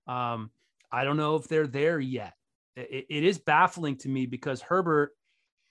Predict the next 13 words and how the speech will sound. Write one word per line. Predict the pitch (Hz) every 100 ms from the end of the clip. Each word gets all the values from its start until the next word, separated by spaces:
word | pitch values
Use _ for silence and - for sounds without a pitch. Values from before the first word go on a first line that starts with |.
| _ _ _ _ _
he | 165
played | - 190 196
so | - 226
well | 196 185 175 170
early | 175 160 156
on, | 151 165 156 139 139
and | 135 139
then | 151 151
we've | 139
kind | - 151 151
of |
seen | - 165 151
this, | 139 131 - -